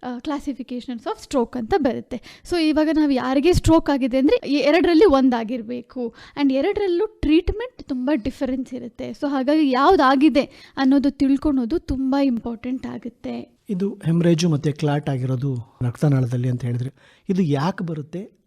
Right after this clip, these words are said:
Speaker 2: ಆ ಕುರಿತಾಗಿ ತಾವೇನ್ ಹೇಳ್ತೀರಿ?
Speaker 1: ಯಾಕೆ ಬರುತ್ತೆ ಅಂದ್ರೆ risk factors of stroke. ಏನು ಹಲವಾರು ಕಾರಣಗಳಿರುತ್ತೆ.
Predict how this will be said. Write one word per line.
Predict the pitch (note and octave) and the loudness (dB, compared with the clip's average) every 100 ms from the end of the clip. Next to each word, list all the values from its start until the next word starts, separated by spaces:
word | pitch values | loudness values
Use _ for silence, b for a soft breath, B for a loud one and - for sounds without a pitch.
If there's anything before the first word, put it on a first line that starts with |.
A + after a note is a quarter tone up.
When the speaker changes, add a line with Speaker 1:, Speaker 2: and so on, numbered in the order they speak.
| _ | _
Speaker 2:
ಆ | F#3 | -8
ಕುರಿತಾಗಿ | F#3+ D#3 D3 C3+ | -6 -8 -8 -12
ತಾವೇನ್ | - A#2 A#2 | -12 -14 -14
ಹೇಳ್ತೀರಿ? | B2 - - _ _ B3 | -16 -20 -20 _ _ -14
Speaker 1:
ಯಾಕೆ | C4 C#4+ F#4+ F4 | -10 -10 -8 -4
ಬರುತ್ತೆ | C4 A#3+ - - | -4 -4 -10 -14
ಅಂದ್ರೆ | - C4 A#3+ C4+ A#4+ C#5+ | -12 -10 -4 -2 -4 -4
risk | C#4+ F#4+ - | 2 2 2
factors | - D4 - C4+ B3 C4 | -4 -6 -6 -6 -4 -4
of | - | -6
stroke. | - B3+ - - b b b | -6 -10 -14 -18 b b b
ಏನು | C#4+ E4+ E4+ | 2 6 4
ಹಲವಾರು | - A#3 G#3+ B3+ B3+ C#4 F4 F#4 | 2 -4 -4 -2 0 0 2 2
ಕಾರಣಗಳಿರುತ್ತೆ. | - C4 B3+ B3 A#3+ A#3 A#3+ A#3+ B3+ | 0 -8 -8 -8 -8 -8 -12 -14 -16